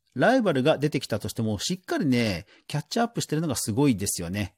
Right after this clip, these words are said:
ただまあ、アナログ的なところの立ち回りが必要なものはね、なかなか苦手ではあるんですけどね。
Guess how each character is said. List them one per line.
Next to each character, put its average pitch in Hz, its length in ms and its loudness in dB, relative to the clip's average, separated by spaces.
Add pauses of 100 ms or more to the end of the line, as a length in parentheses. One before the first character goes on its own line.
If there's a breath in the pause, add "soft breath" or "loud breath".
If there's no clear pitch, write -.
(120)
た 247 100 2
だ 214 80 4
ま 190 100 6
あ、 - 360 -2
ア 156 40 4
ナ 208 80 4
ロ 233 100 4
グ 233 100 0
的 240 180 0
な 240 100 4
と 233 120 -2
こ 262 100 0
ろ 262 80 6
の 220 60 4
立 135 180 -4
ち 151 140 -2
回 151 120 4
り 151 60 2
が 151 80 0
必 - 200 -4
要 185 60 0
な 185 60 -2
も 208 140 2
の 277 80 8
は 190 80 6
ね、 156 200 4
な 139 120 0
か 151 80 2
な 139 80 2
か 139 80 2
苦 123 260 6
手 135 180 4
で 127 160 4
は 131 140 6
あ 117 60 4
る 127 80 4
ん 113 40 2
で 101 120 0
す - 80 -6
け 98 80 -4
ど 90 80 -4
ね。 110 240 0